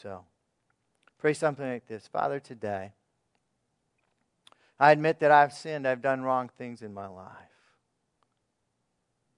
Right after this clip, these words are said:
Things that have separated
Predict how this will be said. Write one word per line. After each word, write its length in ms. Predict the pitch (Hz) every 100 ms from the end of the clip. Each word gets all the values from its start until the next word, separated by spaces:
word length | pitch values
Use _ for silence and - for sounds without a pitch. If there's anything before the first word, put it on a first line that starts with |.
| _ _ _ _ - - _ -
Things 340 | 143 139 135
that 140 | 135
have 200 | 123 120
separated 760 | 110 - 135 - 113 110 107 101